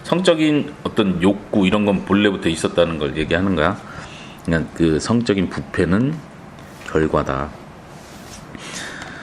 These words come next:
사탄이 우리 옛 조상들의 머릿속에 불어넣어준 생각은 "그들도 하나님과 같이 될 수 있어." 옛 조상은 아담과 하와를 말하지.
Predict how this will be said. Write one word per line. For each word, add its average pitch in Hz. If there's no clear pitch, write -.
사탄이 143
우리 117
옛 120
조상들의 110
머릿속에 98
불어넣어준 95
생각은 98
"그들도 87
하나님과 113
같이 98
될 82
수 -
있어." 76
옛 85
조상은 85
아담과 78
하와를 85
말하지. 71